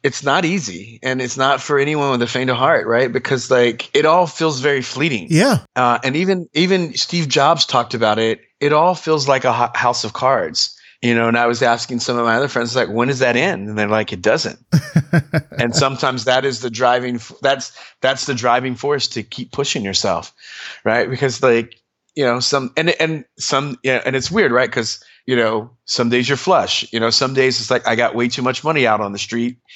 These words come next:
Speaker 1: right? And I can't make a, I can't make this move until I get it back, right? And so it's
Speaker 2: Yeah.
Speaker 1: just, it's really, it's really interesting. And you can see how some people, some people don't like that. Like, they, they need, like, "Okay, I know that I'm gonna get paid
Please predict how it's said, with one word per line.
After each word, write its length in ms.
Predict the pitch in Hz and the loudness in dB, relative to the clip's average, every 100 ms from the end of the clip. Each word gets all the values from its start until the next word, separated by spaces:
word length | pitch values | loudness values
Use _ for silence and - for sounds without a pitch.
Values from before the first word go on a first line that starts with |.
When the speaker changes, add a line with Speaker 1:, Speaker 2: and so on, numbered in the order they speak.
| - - - | -20 -12 -2
Speaker 1:
right? 220 | 120 123 | 0 2
And 80 | 117 | 0
I 100 | 123 | -2
can't 260 | 127 139 | -2 -4
make 180 | 127 127 | -2 -2
a, 140 | 135 131 | 0 2
I 100 | 131 | 0
can't 240 | 156 139 | 0 -2
make 220 | 139 123 | -2 -2
this 200 | 175 175 | -2 -2
move 260 | 143 131 120 | -2 -2 -2
until 220 | 113 131 | -4 0
I 80 | 120 | 0
get 160 | 117 120 | 0 0
it 120 | 120 | 2
back, 380 | 156 120 - - - - | 2 2 -2 -8 -14 -8
right? 320 | - 139 147 151 | 0 2 2 0
And 260 | 165 175 156 | -4 -6 -4
so 120 | 202 | 2
it's 100 | 139 | 4
Speaker 2:
Yeah. 80 | 131 | 4
Speaker 1:
just, 200 | 107 - | 2 0
it's 200 | 180 - | -2 -4
really, 640 | 170 208 220 208 196 180 _ _ _ - | -2 2 2 2 -2 -6 _ _ _ -8
it's 200 | 147 131 | -6 -4
really 280 | 143 196 190 | 0 2 2
interesting. 680 | 175 - 113 - 120 113 139 - _ 135 | 2 2 0 0 -2 -4 -6 -12 _ -2
And 120 | 143 | 0
you 80 | 151 | 0
can 100 | 151 | 0
see 140 | 170 | 0
how 120 | 147 | 0
some 220 | 139 143 | 0 -4
people, 640 | 139 156 135 131 131 135 - _ _ _ _ | -4 -6 -4 -4 -4 -6 -14 _ _ _ _
some 240 | - - 147 | -4 -2 0
people 240 | 156 143 | 0 2
don't 180 | 139 139 | 2 2
like 220 | 135 170 | 2 0
that. 220 | - 95 92 | 0 0 2
Like, 200 | 107 104 | 0 2
they, 240 | 110 123 | 2 2
they 280 | 120 120 131 | 2 2 2
need, 260 | 135 135 123 | 2 4 4
like, 260 | 113 - | 2 2
"Okay, 320 | 123 143 175 120 | -2 0 2 2
I 180 | 110 | 0
know 180 | 120 123 | 0 0
that 160 | 120 113 | 0 0
I'm 160 | 117 | 0
gonna 180 | 117 117 | 0 0
get 180 | 113 123 | 0 0
paid 460 | 120 104 107 107 | 2 2 2 -2